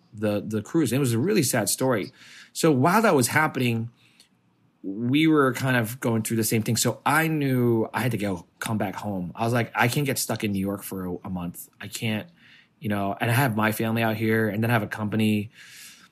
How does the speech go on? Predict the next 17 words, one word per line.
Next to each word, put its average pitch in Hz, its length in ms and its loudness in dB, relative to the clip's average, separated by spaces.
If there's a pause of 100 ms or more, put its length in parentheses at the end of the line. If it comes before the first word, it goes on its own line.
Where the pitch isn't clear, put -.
(120)
So 127 600 4
for 135 100 -2
me, 147 200 6
I 127 60 6
got 135 160 6
on 127 100 2
the, 110 140 2
essentially 139 420 0
the 110 80 0
last 110 300 0
flight 107 240 -2
out 101 160 -4
of 90 120 -8
New 92 80 -6
York 101 400 -6 (200)
back 101 320 -4
to, 92 580 -4